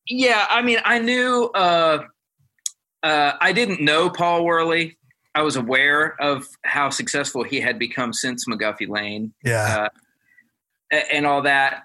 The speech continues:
Speaker 1: But the one person that I knew, and you know too, is Cliff Aldrich.
Speaker 2: Absolutely.
Speaker 1: So, so Cliff and I, uh, Cliff's dad man-, uh, do you know, uh, you may know this, but Cliff's dad managed my dad's band.
Speaker 2: Yep, yep.
Speaker 1: That,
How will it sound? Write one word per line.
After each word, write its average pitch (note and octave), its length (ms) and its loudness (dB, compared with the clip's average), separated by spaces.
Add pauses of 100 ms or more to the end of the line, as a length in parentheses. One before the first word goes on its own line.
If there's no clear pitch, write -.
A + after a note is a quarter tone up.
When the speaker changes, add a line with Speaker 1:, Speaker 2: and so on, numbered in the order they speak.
(240)
Speaker 1:
But E3+ 260 0
the D#3 160 0
one G#3 240 0
person G#3 420 -2
that E3+ 120 0
I D3+ 120 2
knew, D#3 540 0
and D#3 220 0
you F#3 180 -2
know D3+ 220 0
too, E3 420 -2
is D3 240 -2
Cliff E3+ 280 -4
Aldrich. E3+ 580 -4 (160)
Speaker 2:
Absolutely. B2+ 680 2 (380)
Speaker 1:
So, G3 280 0
so G3+ 240 -2
Cliff A#3+ 480 0
and F3+ 100 0
I, E3 380 2 (120)
uh, E3 80 -2 (140)
Cliff's A#3+ 400 0
dad E3+ 540 2
man-, C3+ 440 2
uh, E3 120 0
do F3 120 -2
you G#3+ 200 0
know, B3 120 2 (280)
uh, G3+ 40 2
you A3 220 -2
may B3 160 2
know G#3 180 2
this, A#2+ 440 -2
but D3 260 -2
Cliff's - 320 -2
dad E3+ 320 2
managed D3 420 -2
my A#2 140 0
dad's A2+ 380 0
band. G2+ 500 -4
Speaker 2:
Yep, D#3 320 2 (220)
yep. E3+ 260 2
Speaker 1:
That, C#3 220 0